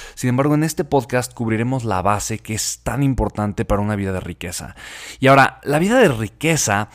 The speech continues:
eh, es una vida en donde sí, el dinero tiene que formar parte de tu vida porque vives en una sociedad con recursos y a menos que, eh, vivas, eh, o hayas acordado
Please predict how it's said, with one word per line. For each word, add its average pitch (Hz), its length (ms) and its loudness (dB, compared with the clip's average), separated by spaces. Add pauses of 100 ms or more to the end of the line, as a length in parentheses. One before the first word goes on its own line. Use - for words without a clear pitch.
(500)
eh, 123 320 -2
es 143 220 0
una 160 300 0
vida 120 480 0
en 113 180 -2
donde 113 300 2
sí, 196 320 -4
el 117 160 -4
dinero 127 380 0
tiene 135 340 -4
que 120 80 -8
formar 104 380 -4
parte 101 260 0
de 107 80 -2
tu 98 100 -6
vida 101 240 0
porque 101 540 -6 (100)
vives 120 420 -2
en 113 140 -4
una 110 200 -2
sociedad 101 580 2
con 101 240 -6
recursos 127 840 0 (340)
y 110 60 0
a 107 60 2
menos 139 340 0
que, 139 400 4 (240)
eh, 104 500 0
vivas, 127 640 0
eh, 101 380 -8
o 113 160 0
hayas 127 240 0
acordado 95 880 0